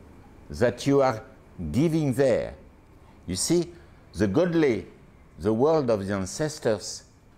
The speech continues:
is not up, up there. It's not far, it's not far.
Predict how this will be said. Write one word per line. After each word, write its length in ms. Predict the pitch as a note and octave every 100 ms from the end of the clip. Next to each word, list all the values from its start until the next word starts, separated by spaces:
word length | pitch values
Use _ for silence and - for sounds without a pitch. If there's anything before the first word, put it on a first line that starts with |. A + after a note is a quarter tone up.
| - - - -
is 220 | A#2 G#2
not 340 | B2+ B2 B2 - - - - - - - - - -
up, 400 | D3+ D#3+ - - -
up 260 | C#3+ G#2
there. 460 | F#2+ E3 E3+ G#2 E2 - - - - - - - -
It's 240 | D3+ -
not 160 | D3 B2+
far, 420 | - F#3 E3+ A2
it's 240 | C3+ A#2+ -
not 160 | D3
far. 440 | - E3+ E3 G#2